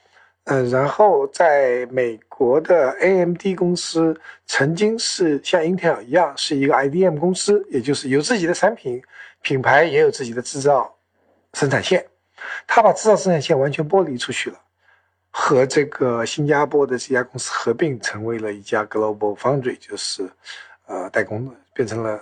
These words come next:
世界上的第二大的代工厂。而A M D就变成了一个纯粹的所谓的无厂房的设计公司，或者我们叫 fabless。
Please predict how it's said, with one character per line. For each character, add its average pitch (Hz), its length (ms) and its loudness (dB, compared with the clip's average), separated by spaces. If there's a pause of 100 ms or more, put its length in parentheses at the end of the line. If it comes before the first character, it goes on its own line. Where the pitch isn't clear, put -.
(140)
世 - 180 -4
界 113 160 -2
上 104 280 -6
的 101 100 -14
第 - 160 2
二 220 140 8
大 120 160 -2
的 117 120 -6
代 151 140 0
工 190 160 0
厂。 160 100 -4 (840)
而 139 340 4
A 202 220 6
M 165 100 0
D 160 160 -2
就 143 160 0
变 151 260 -2
成 120 120 -6
了 131 80 0
一 - 20 0
个 135 60 0
纯 113 340 -6
粹 170 220 0
的 127 100 -2
所 110 260 -4
谓 131 200 2
的 110 280 -2 (340)
无 147 260 2
厂 107 320 -4
房 127 200 -2
的 139 220 2
设 220 160 2
计 175 140 -4
公 123 160 -4
司， - 280 -6 (240)
或 - 180 -4
者 117 100 -2
我 101 60 -4
们 104 100 -10
叫 117 240 -2 (140)
fabless。 120 600 -2